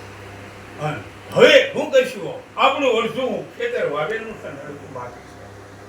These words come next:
અને આ રાત ચારણી કે, "હે ગઢવી, એમાં કલ્પા થુંબડો કરવા. મા જગદંબાનો રૂપ લેજો. પૂજા પંચાલયના શેર અભગ રાખ્યા છે.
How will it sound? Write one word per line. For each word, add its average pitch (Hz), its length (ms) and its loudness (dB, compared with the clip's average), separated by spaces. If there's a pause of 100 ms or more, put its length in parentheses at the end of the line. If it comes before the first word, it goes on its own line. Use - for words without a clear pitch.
(520)
અને - 200 -14
આ 226 260 8
રાત - 440 0
ચારણી 139 360 -2 (1040)
કે, 160 120 10
"હે 285 380 10
ગઢવી, 262 320 2
એમાં 233 400 -2
કલ્પા 196 360 -4
થુંબડો 220 420 -2
કરવા. - 300 -6 (1200)
મા 269 220 10
જગદંબાનો 226 680 4
રૂપ 180 240 -2
લેજો. - 460 -4 (960)
પૂજા 254 280 10
પંચાલયના 180 800 2
શેર 175 280 -8
અભગ 170 280 -4
રાખ્યા 147 540 -2
છે. 202 260 -8